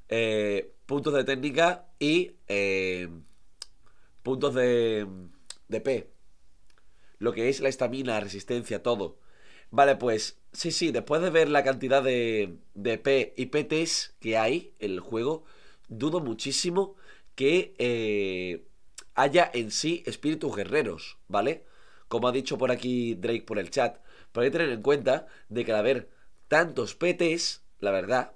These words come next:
al haber tantos, pero tantos, tantos, tantos P Ts, tengamos en cuenta de que, eh, gasta treinta y tres esto. Pero claro, que a lo mejor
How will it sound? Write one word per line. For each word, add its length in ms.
al 100
haber 200
tantos, 560
pero 240
tantos, 420
tantos, 420
tantos 380
P 180
Ts, 440
tengamos 400
en 120
cuenta 560
de 300
que, 300
eh, 480
gasta 240
treinta 200
y 60
tres 300
esto. 440
Pero 160
claro, 220
que 80
a 40
lo 60
mejor 440